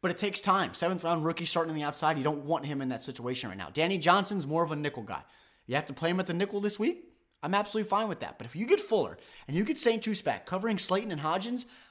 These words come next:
I think you're in a good spot to allow that front four to not just create pressure with four. You wanna send five. You wanna send six.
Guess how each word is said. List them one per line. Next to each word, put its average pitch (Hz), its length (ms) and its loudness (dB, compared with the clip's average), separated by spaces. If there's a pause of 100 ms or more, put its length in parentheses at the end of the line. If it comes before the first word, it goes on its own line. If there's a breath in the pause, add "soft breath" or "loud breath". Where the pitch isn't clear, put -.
(140 loud breath)
I 139 80 -2
think 294 320 -4
you're 240 120 2
in 208 100 4
a 170 40 2
good 190 280 4
spot - 500 6 (200 loud breath)
to 156 120 0
allow 131 480 4
that 175 220 -2
front 175 240 -2
four 185 320 0
to 147 120 -6
not 180 240 4
just 294 220 -2
create 277 320 -6
pressure 277 300 0
with 196 160 0
four. 190 480 2 (400 soft breath)
You 170 120 -8
wanna 370 160 -2
send 277 260 0
five. 202 380 2 (160)
You 170 180 -8
wanna 320 160 0
send 269 280 2
six. - 520 0